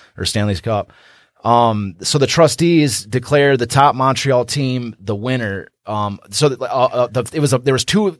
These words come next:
Montreal teams, and they, they fought it out, and then they declared one of those Montreal teams um, the winner of the cup.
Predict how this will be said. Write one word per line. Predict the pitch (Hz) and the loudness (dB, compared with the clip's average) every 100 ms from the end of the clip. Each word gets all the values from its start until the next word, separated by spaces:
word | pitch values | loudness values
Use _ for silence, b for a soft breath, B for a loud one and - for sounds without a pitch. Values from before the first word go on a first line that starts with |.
| 117 | -6
Montreal | 139 156 151 165 135 | 0 2 2 2 2
teams, | - 151 139 123 113 | 2 -2 -2 -4 -4
and | 123 | -4
they, | 139 113 | -4 -4
they | 87 143 | 0 0
fought | 139 143 131 | 4 4 4
it | 117 | 4
out, | 117 113 | 2 2
and | 120 | -2
then | 123 120 | -6 -4
they | |
declared | 117 117 131 117 | -4 -4 -2 -2
one | 113 123 | -2 -2
of | |
those | 117 117 | -2 -2
Montreal | 113 107 107 | -6 -4 -6
teams | - 113 110 107 - - b b b b b b 120 | -4 -6 -6 -6 -8 -10 b b b b b b -2
um, | 117 110 101 95 - _ - | 2 2 0 -6 -10 _ 0
the | 139 | 2
winner | 139 139 123 | 4 2 2
of | 113 | 0
the | |
cup. | 117 82 - | -4 -8 -12